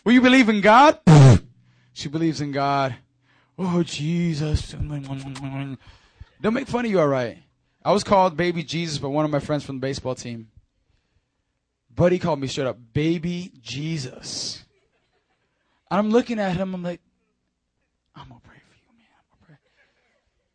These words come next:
But look, so many times we're so consumed with other people think about us.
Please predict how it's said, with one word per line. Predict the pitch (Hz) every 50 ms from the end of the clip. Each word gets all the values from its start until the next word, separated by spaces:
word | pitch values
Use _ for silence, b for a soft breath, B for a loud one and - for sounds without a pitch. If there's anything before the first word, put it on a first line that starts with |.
| _ _ _ _ _ _ _ _ _ _ _ _ _ _ _ _ _ _ _ _ _ _ _
But | - 196 247
look, | 247 226
so | - 254 262
many | 269 302 302 294
times | 214 - 254 262 262 254 240 226 180
we're | 196 202 214
so | 214 - - - 240 254 269 277
consumed | 269 - 240 226 - - 247 247 233 208
with | 190 214
other | 240 254
people | 262 254 254 202 202 202
think | - 214 226 233
about | 220 175 175 170 156
us. | 147 143 123 131 - -